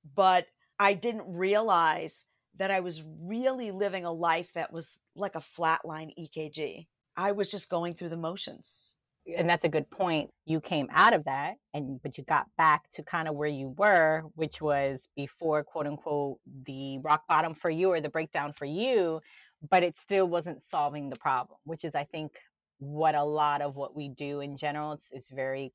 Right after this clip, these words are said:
Speaker 2: cultural, it's very societal, right? We kinda fix things at, at level surface. Now being an advocate and, and very much being open with saying that I'm into therapy. And it's crazy that now I see that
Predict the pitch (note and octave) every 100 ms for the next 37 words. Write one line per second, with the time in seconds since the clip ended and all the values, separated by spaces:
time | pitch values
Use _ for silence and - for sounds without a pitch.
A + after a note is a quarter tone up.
0 | - E3 D3+ - D#3 D3+ C#3+ - C#3 C3
1 | C3 - - E3 D#3+ D#3 D3+ D3 C#3+ D3+
2 | D3 C#3 D#3+ C#3+ C#3 C#3 _ _ _ -
3 | F3 - E3 E3 E3 D3+ C#3+ C#3 C#3+ B2+
4 | D3+ C#3+ - D3+ C#3 D3 C#3+ - C#3+ D3+
5 | D3+ D3+ D3+ D3 C#3+ C#3 - D3+ D3 D3
6 | C#3 D#3+ C#3+ C#3+ - C#3+ C3+ D3 D3 D3+
7 | D3 - - C#3+ - C#3+ D3 C#3+ - D3
8 | C#3+ C#3 C3 C#3+ C#3 C3+ - D3+ D3 D#3+
9 | D3 C#3 - - D#3 D3+ D3+ D3 A#2+ D3
10 | D3 D3 D3 D3+ - D3+ D3+ C#3+